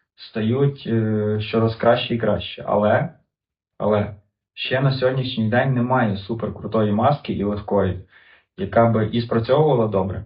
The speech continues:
і коштувала з середньої полки. Ось, тому на сьогоднішній день я б, мабуть,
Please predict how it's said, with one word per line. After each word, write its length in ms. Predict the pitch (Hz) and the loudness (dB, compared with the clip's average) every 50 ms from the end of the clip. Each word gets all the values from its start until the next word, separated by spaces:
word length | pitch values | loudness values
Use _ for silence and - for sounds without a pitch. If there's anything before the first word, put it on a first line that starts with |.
| - _ | -12 _
і 100 | 107 110 | -10 -6
коштувала 960 | 107 - 127 131 - - - 113 110 107 104 101 101 101 101 98 98 101 - 180 - - 87 - _ _ _ _ _ _ _ _ _ _ _ _ _ _ _ _ _ _ _ _ _ _ _ | 2 2 2 2 2 -2 -4 -4 -2 -2 -2 0 0 -2 -2 -2 -4 -6 -8 -10 -10 -12 -16 -20 _ _ _ _ _ _ _ _ _ _ _ _ _ _ _ _ _ _ _ _ _ _ _
з 220 | _ 107 - - - | _ -20 -20 -12 -4
середньої 600 | - 113 110 110 110 107 107 101 98 95 92 87 80 | 0 2 4 4 4 2 0 0 -2 -2 -2 -4 -6
полки. 400 | - - 104 92 85 87 - - - _ _ _ _ _ _ _ _ _ _ _ _ _ _ _ | -6 -6 -4 -4 -4 -4 -6 -10 -18 _ _ _ _ _ _ _ _ _ _ _ _ _ _ _
Ось, 360 | 110 110 104 - - - - | 0 2 2 2 0 -4 -10
тому 560 | - - 107 110 131 143 143 - - - - _ _ _ _ _ _ _ _ _ _ _ _ _ _ | -4 -2 2 2 4 4 4 2 0 -6 -16 _ _ _ _ _ _ _ _ _ _ _ _ _ _
на 120 | - 104 107 | -8 -6 -6
сьогоднішній 480 | 107 - 127 135 143 139 117 - 117 | 0 2 2 4 4 2 0 0 0
день 260 | 113 117 120 - 131 120 | 0 0 0 0 0 0
я 100 | 113 113 | 0 0
б, 100 | 117 113 - - - | -2 -4 -8 -10 -8
мабуть, 460 | 104 104 104 107 110 107 107 - - | -6 -4 -2 -2 -2 -4 -4 -8 -14